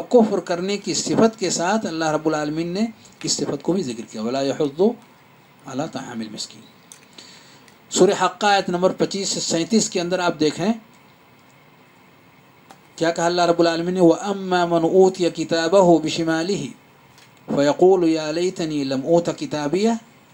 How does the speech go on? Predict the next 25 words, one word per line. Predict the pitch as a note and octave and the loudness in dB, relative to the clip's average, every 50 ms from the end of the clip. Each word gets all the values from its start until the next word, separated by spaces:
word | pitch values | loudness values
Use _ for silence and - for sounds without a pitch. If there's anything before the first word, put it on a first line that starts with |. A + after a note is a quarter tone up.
| _ _ - - - _ _ _ _ _ _ - | _ _ -20 -20 -20 _ _ _ _ _ _ 0
व | C3+ C3+ D3+ | 2 4 4
लम | D#3 E3 D#3+ D#3 D3 | 4 2 0 -2 -2
अद्रि | F3+ G3 F#3 F#3+ F#3 | -2 -2 0 0 0
मा | F3+ F3 E3+ D#3+ | 0 0 -2 -4
हिसाबिया | C#3 D#3 C#3+ - E3 D#3 D3+ D3+ F3+ G3 G#3+ A#3 A#3 A3+ - - _ _ _ _ _ _ - - - - _ _ _ _ _ _ _ - | -6 -6 -6 -6 -4 -4 -4 -4 -2 -2 0 0 -2 -4 -8 -18 _ _ _ _ _ _ -20 -20 -20 -20 _ _ _ _ _ _ _ -8
या | - C#3 D3 D3 C#3+ C#3+ | -4 -2 0 0 0 0
लैतहा | E3 F#3+ G3 F#3+ - D#3+ C#3+ D3+ C#3+ - | 0 0 0 0 -2 -2 -2 -2 -4 -4
कानतिल | - D#3+ E3+ F#3 F3+ E3+ - E3+ C#3+ B2+ | -4 -4 -4 -4 -4 -4 -4 -6 -8 -6
क़ादिया | - C#3+ C3 B2 A#2+ A2+ G#2+ G#2+ - - - - | -6 -4 -4 -4 -4 -6 -8 -8 -10 -12 -16 -10
मा | C#3 C3 C#3+ E3+ F3 | -4 -2 -2 -2 -2
अग़ना | E3+ D#3 D3+ D3+ D3 C#3 C3 B2+ | -4 -4 -4 -2 -2 0 0 -2
अन्नी | D3 D#3+ E3 E3+ F#3 G#3 A#3 B3+ - - _ _ _ _ _ _ _ _ _ | -2 -4 -4 -4 -2 -2 -4 -4 -6 -14 _ _ _ _ _ _ _ _ _
मालिया | - C3 C3+ C3 B2 A2+ A2+ A2 G#2+ G#2 - | -6 -2 -2 -2 -2 -2 -6 -8 -8 -10 -8
हलक | - C#3 D#3+ D#3+ D#3 - D3+ | -4 -4 -2 -2 -2 -4 -4
अन्नी | C#3+ D3 D3+ D#3 E3 F3 G3 G#3+ A3+ A3+ - - - - | -4 -4 -4 -4 -4 -2 -2 -2 -2 -2 -6 -14 -20 -12
सुल्तानिया | - - C3 B2+ - - B2 A#2 A2+ A2 G#2+ A2 - | -6 -4 -4 -4 -4 -6 -8 -6 -6 -6 -8 -8 -4
खुदूहु | - D#3+ E3 E3+ A3 A#3 A3 F#3+ E3+ | 0 2 4 6 8 8 6 6 4
फ़ग़ुल्लूहु | G3+ G3 F#3+ G#3 G#3 G#3+ A3+ A#3+ B3+ A3 D3 - - _ _ _ _ _ _ - - | 2 4 4 4 4 6 6 6 6 6 4 0 -6 _ _ _ _ _ _ -18 -2
सुम्मल | - E3 F3+ F#3+ F#3+ F#3+ F3+ F3 | 2 2 2 2 2 0 0 0
जहीम | E3 E3+ E3 D3 F#3+ G3 G3 F#3 | 0 -2 -2 -2 -2 -2 -2 -2
सल्लूहु | - - F#3 F#3 G3 G#3 A3 G#3+ D#3+ B2+ - _ _ _ _ _ _ _ - - | 0 0 0 2 4 6 6 6 4 2 -4 _ _ _ _ _ _ _ -6 0
सुम्म | - E3+ F3 F3+ F3+ E3+ | 2 2 2 2 2 2
फ़ी | E3+ F3+ E3+ | 2 2 2
सिलसिलतिन | D#3 - F#3+ F3+ E3+ - F#3 F#3 F3+ - G3+ F#3+ F3 D#3 | 2 0 -2 -4 -4 -2 -2 -2 -2 -2 -4 -6 -2 0
ज़रऊहा | E3+ E3+ F3 E3+ D#3+ D#3+ D#3+ E3 F#3 | 2 4 4 4 4 4 2 2 2